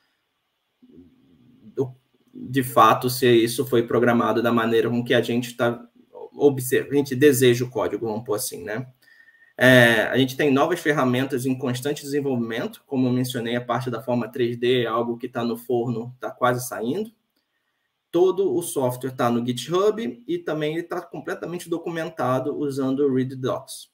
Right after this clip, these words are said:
Então, aquela página que eu mostrei um pouco atrás era a página principal da nossa documentação. Esse software foi desenvolvido principalmente por essas seis pessoas aqui, que é o Altair Ramos Gomes Júnior,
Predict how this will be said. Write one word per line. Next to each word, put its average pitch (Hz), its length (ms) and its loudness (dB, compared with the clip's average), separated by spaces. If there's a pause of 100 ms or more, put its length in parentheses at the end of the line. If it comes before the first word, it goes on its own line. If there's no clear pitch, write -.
(140)
Então, 113 640 -8
aquela 123 280 -4
página 117 400 -2
que - 80 -10
eu 107 40 -6
mostrei 110 360 -6
um 117 100 -6
pouco 113 220 -4
atrás 143 420 -2
era 131 420 -4
a 117 120 -2
página 113 380 -6
principal 123 440 -6
da 127 80 -4
nossa 120 240 -6
documentação. 127 800 -8 (1200)
Esse 156 220 2
software - 540 -2
foi 135 120 2
desenvolvido 127 880 0 (160)
principalmente 127 680 -2
por 123 180 -4
essas 120 300 0
seis 131 240 0
pessoas 143 580 -2
aqui, 196 460 -4
que - 100 -10
é 127 40 0
o 120 120 0
Altair 120 460 2
Ramos 120 260 -2
Gomes 117 320 -10
Júnior, 196 480 2